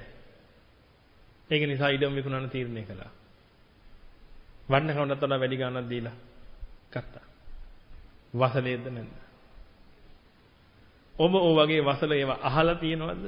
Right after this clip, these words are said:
නැත්නම් මාත්‍රයක් හරි සම්බන්ධ වෙලා තියෙනවද? නැත්නම් ඍජුවම ඕවට සම්බන්ධ වෙලා තියෙනවද කියලා ඔබ තමයි දන්නේ. මාර්ගය රැකගෙන ඉඳලා නෙමෙයි කළේ. ඒව නෙමෙයි.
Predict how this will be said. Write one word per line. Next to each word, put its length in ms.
නැත්නම් 400
මාත්‍රයක් 520
හරි 200
සම්බන්ධ 440
වෙලා 240
තියෙනවද? 280
නැත්නම් 400
ඍජුවම 380
ඕවට 260
සම්බන්ධ 380
වෙලා 200
තියෙනවද 280
කියලා 180
ඔබ 140
තමයි 280
දන්නේ. 340
මාර්ගය 420
රැකගෙන 340
ඉඳලා 200
නෙමෙයි 280
කළේ. 340
ඒව 180
නෙමෙයි. 380